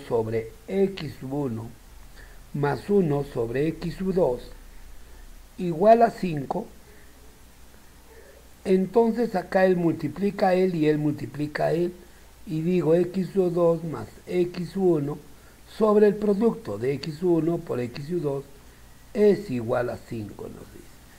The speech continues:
Esta es la suma. La suma sale dos. Este es el producto.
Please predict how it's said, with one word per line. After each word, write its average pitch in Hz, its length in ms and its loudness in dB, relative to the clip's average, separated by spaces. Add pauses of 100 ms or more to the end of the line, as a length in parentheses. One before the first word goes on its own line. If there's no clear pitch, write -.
(420)
Esta 220 280 6
es 208 80 2
la 208 120 4
suma. 233 420 0 (500)
La 139 220 0
suma 160 400 0
sale 110 360 -4
dos. 190 220 0 (2000)
Este 220 340 10
es 190 120 -2
el 208 120 4
producto. 214 600 0